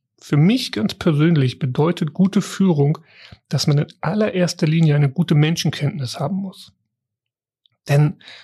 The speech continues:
Führung ist etwas, was sich um das Kümmern seines Teams beschäftigt. Und wenn du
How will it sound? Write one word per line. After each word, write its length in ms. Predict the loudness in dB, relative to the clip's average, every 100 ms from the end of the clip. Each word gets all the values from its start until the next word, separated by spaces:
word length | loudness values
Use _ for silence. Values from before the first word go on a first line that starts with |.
| _
Führung 680 | -18 -6 2 2 4 2 2
ist 400 | 0 -4 -8 -14 -6
etwas, 440 | -4 -2 -4 -4 -4
was 260 | -4 -2
sich 160 | -6 -2
um 120 | 0
das 260 | 0 -2 -6 _ -12
Kümmern 760 | -2 0 2 2 2 0 -2 -8 _ _ _ _ _ _ _ -18 -4
seines 340 | 0 0 0
Teams 640 | -2 2 4 4 0 -8 -8
beschäftigt. 680 | -2 0 0 -2 -4 -14 -16 _ -20 -20 -20 -20 _
Und 180 | -4 0
wenn 160 | 2
du 300 | 4 4 2